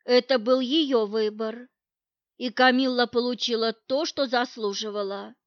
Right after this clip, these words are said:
По крайней мере, больше она не сможет никому вредить. А ее смерть должна очистить ее душу от всех совершенных ею грехов.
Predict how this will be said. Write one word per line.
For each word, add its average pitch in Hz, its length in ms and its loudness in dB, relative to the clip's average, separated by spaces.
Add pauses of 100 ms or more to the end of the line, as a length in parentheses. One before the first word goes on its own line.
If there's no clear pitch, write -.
(760)
По 254 120 4
крайней 269 460 4
мере, 285 320 0
больше 262 400 -2
она 233 260 2
не 269 140 0
сможет 233 420 -4
никому 226 480 -2
вредить. 226 680 -8 (840)
А 247 160 4
ее 254 260 4
смерть 262 580 -4
должна 240 540 2
очистить 262 640 -2
ее 247 240 2
душу 269 360 -2
от 247 180 2
всех 285 280 -4
совершенных 262 920 -2
ею 254 360 -4
грехов. 220 540 -8